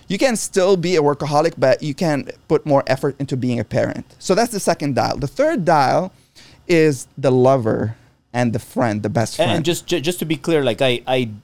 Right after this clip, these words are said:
Speaker 2: I do that once in a while. So
Speaker 1: Yeah.
Speaker 2: once in a while, I'll help her put her dress on. Well, she doesn't need help anymore. She's big. But once in a while, we'll go down in the morning and we'll make f-, breakfast together. But that's, like, once a week.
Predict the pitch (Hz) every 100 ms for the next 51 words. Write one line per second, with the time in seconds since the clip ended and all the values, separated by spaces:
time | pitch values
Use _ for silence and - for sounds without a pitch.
0 | _ 127 127 107 107 143 165 170 180 185
1 | - _ _ _ 127 113 127 156 143 127
2 | 101 85 80 - 123 107 156 160 175 170
3 | 165 - 117 110 131 127 120 131 113 95
4 | 120 135 139 170 143 127 127 175 151 123
5 | 120 113 110 98 110 101 117 101 - _
6 | _ _ _ 127 120 156 156 151 143 135
7 | 117 131 117 131 117 123 120 110 107 123
8 | 135 143 135 110 107 110 104 113 120 -
9 | - - - 131 - 156 - 156 151 175
10 | - _ _ _ _ - 117 131 - 123
11 | 104 117 117 113 104 78 -